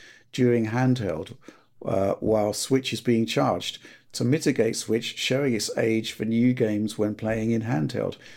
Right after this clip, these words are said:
So I guess the idea that he's coming up with here is that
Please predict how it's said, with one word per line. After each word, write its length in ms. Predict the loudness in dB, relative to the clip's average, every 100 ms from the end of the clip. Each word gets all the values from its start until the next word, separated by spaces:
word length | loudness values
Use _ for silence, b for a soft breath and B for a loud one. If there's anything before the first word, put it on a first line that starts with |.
| B
So 340 | B 2 2 2 0
I 60 |
guess 320 | -2 -2 -2 0
the 160 | 2
idea 400 | 4 4 4 4
that 140 | 2 -2
he's 180 | -6
coming 280 | -4 -2 0
up 200 | -2 -2
with 160 | -4 -4
here 320 | -4 -4 -8 -12 B B B B
is 400 | 2 2 2 0
that 460 | 0 2 0 -6